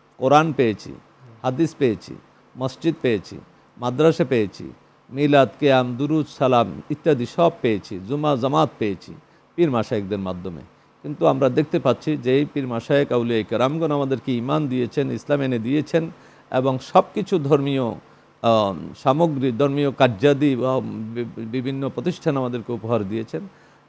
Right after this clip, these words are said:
আজকে আমাদের মধ্যে কেউ কেউ তাদেরকে নিয়ে বিশুদ্ধার করে সামাজিক সহাবস্থানকে ব্যাঘাত করছেন। এটা অত্যন্ত মারাত্মক দুঃখজনক ব্যাপার, কারণ আল্লাহর ওলিরা কারো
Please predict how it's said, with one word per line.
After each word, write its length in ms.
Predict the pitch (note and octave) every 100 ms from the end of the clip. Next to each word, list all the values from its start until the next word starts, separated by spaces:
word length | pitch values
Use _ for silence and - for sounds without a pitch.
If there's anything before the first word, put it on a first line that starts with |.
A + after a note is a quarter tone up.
| -
আজকে 240 | F3 -
আমাদের 280 | F3 F3 E3+
মধ্যে 280 | E3 D3+ D#3 -
কেউ 180 | E3 D#3+
কেউ 220 | D3+ A#2+
তাদেরকে 380 | C3 C#3+ D#3 D#3+
নিয়ে 140 | D3+ C3+
বিশুদ্ধার 500 | C3+ C3+ A#2 D#3 D3+
করে 220 | E3+ D#3+
সামাজিক 420 | D#3 D3 C#3 C#3+ -
সহাবস্থানকে 680 | C#3 C3+ C3 - C3 A#2+ A#2
ব্যাঘাত 320 | A#2 G#2+ G2+
করছেন। 300 | G2+ E2+ - - _ _ _ _ _
এটা 140 | B2+ C#3+
অত্যন্ত 400 | - C#3 B2 C#3
মারাত্মক 500 | B2 A#2 A2+ - G#2+
দুঃখজনক 520 | G#2 - C3+ C3+ B2+
ব্যাপার, 320 | A#2+ - D#3 - - - _ -
কারণ 260 | B2 C3
আল্লাহর 360 | C3 C#3+ D#3 C#3
ওলিরা 340 | D#3+ F3+ F#3+
কারো 560 | D#3+ D#3 C#3 C#3+ C3+